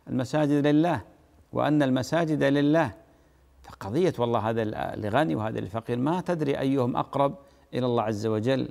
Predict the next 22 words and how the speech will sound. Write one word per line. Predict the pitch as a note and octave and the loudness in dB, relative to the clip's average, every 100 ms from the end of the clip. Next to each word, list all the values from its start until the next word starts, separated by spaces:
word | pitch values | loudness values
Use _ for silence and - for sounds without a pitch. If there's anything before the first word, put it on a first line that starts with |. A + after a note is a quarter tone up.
| - | -10
ما | - | -12
تدري | - F3 C#3+ | -6 -2 0
هذا | C#3 C3+ | 0 2
الغني | B2 C#3 B2+ - - _ _ _ - | 2 2 0 -4 -12 _ _ _ -10
الذي | B2+ A#2+ A#2+ | -2 0 0
بنى | B2 C3 | 0 2
هذا | A#2+ A#2 | 2 0
المسجد | A#2+ C3 - A2+ | 0 -2 -4 -4
الضخم | G#2+ D3 D3 - F#2 - _ _ _ _ - | -2 0 0 -2 -8 -10 _ _ _ _ -4
قد | B2+ | -2
يكون | C3+ C#3 | -2 -4
سبب | B2 D3+ D3+ C3+ | -4 0 2 0
من | |
أسباب | B2 - C3 A#2 | -2 -2 -2 0
دخول | A#2 C3+ A#2+ | -2 -2 0
الجنة | A2+ B2 B2 G#2+ | 0 0 0 -2
وسبب | - C#3 B2+ | -2 0 0
من | B2 | -2
أسباب | A2 B2 A2+ | -2 -2 0
رضا | B2+ B2 | 2 2
الله | A#2+ A2+ | 4 2
عنه، | A#2 | 2